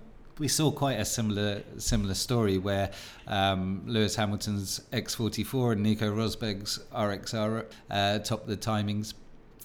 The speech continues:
Um, we saw actually the Loeb and Gutierrez combination in X forty-four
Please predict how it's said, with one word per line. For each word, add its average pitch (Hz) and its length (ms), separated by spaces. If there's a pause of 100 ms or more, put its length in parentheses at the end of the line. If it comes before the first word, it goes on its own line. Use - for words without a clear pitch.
(120)
Um, 104 560
we 117 120
saw 104 440 (400)
actually 107 400
the 95 500 (140)
Loeb 104 320
and 101 140
Gutierrez 101 960
combination 98 640
in 95 60
X - 200
forty-four 101 640